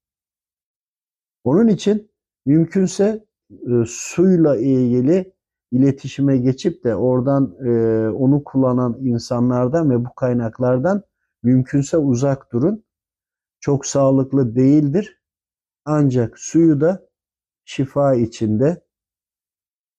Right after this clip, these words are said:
kullanabilirsiniz. Şifa ayetlerini okursunuz, güzel konuşursunuz,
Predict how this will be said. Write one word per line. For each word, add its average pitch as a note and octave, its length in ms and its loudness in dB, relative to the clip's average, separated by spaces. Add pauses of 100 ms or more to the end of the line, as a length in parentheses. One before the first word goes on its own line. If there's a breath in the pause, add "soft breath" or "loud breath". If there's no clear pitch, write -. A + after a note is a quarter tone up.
(640)
kullanabilirsiniz. C3+ 1040 0
Şifa C3 380 -6
ayetlerini G#2+ 600 -4
okursunuz, D3 1000 -2 (720)
güzel A2+ 420 0
konuşursunuz, D3 1200 -2